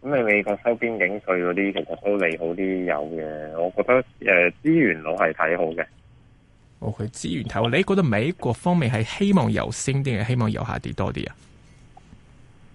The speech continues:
Speaker 1: 嗯，而家佢係 surplus，可能會上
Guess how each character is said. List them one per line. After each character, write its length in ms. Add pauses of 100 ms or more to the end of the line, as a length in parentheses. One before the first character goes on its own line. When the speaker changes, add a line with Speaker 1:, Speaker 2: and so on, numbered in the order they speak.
Speaker 1:
嗯， 600
而 80
家 80
佢 540
係 460 (140)
surplus， 580 (120)
可 160
能 160
會 120
上 140